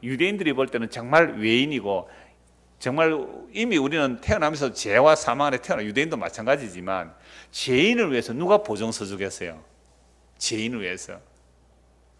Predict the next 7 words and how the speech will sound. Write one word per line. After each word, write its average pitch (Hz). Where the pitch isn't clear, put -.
근데 156
예수님께서 143
죄인 127
위해서 120
보증을 104
서주셨단 113
말이에요. 80